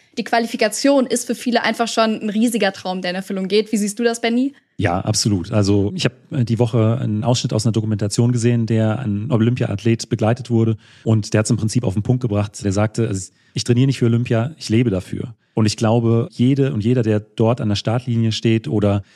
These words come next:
Speaker 2: im Innenbereich ist, der sieht oder sie sieht das genauso. Also man trainiert nicht einfach so für, „Ja, ich gehe jetzt zu den Olympischen Spielen“, sondern alle Lebensbereiche sind davon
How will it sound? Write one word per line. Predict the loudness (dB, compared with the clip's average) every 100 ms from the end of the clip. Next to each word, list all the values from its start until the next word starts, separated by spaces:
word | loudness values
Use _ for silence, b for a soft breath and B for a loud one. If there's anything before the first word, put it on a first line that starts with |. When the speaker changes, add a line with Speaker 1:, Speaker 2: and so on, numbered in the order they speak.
| b -2
Speaker 2:
im | 2
Innenbereich | 2 2 2 0 0 0
ist, | -2 -2 -6 -14 _ -4 2
der | 2
sieht | 2 -2 0
oder | 0 0
sie | 0
sieht | 0 0
das | 0 0
genauso. | 0 2 2 0 -2
Also | -2 -4 -2
man | -2
trainiert | 0 0 2 0
nicht | -2 -2
einfach | -2 -2
so | 0 0 0 -4 -6 -6
für, | 0 2 2
„Ja, | 2 0 0
ich | -4 -2
gehe | -2
jetzt | 0
zu | -2
den | 0
Olympischen | -2 -4
Spielen“, | -6 -2 0
sondern | 2 0 -2 b b
alle | -2 0
Lebensbereiche | 2 2 0 -2 0 0 0 0
sind | 0
davon | 0 0 0 0